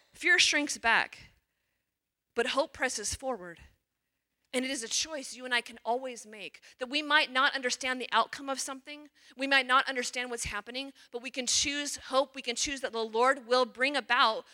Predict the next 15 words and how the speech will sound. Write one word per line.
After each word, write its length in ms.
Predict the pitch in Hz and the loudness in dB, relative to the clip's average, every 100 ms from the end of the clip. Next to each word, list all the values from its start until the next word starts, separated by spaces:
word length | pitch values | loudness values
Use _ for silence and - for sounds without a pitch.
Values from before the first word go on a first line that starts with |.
| - - | -20 0
what 160 | 262 | 2
he 140 | 277 254 | 2 -2
wishes 300 | 262 254 - | 0 -2 -4
to 100 | 214 | -12
bring 200 | 202 190 | -14 -14
about. 380 | 180 170 160 - _ _ _ _ _ _ _ - | -8 -8 -8 -14 _ _ _ _ _ _ _ -14
Because 240 | 262 285 | -2 -2
in 140 | 254 277 | 0 0
the 100 | 269 | 0
economy 480 | - - 320 330 302 | 0 0 0 0 -4
of 120 | - | -4
salvation, 600 | 285 240 269 269 233 226 | -8 -8 -2 -2 -2 0
nothing 300 | 247 247 233 | -2 -2 -10
is 140 | 202 | -10
wasted. 500 | 196 190 - 170 165 | -10 -10 -10 -10 -18